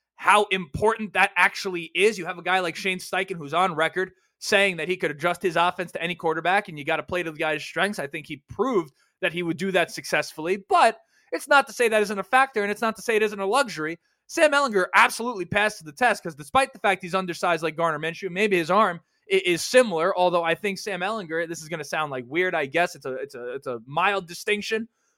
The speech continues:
but a distinction nonetheless, is that I think he throws a tighter spiral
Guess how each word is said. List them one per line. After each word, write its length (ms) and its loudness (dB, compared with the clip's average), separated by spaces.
but 100 4
a 40 -2
distinction 480 -4
nonetheless, 560 2
is 100 -8
that 140 -2
I 80 -2
think 160 -12
he 60 -14
throws 200 -4
a 60 -8
tighter 320 -2
spiral 460 2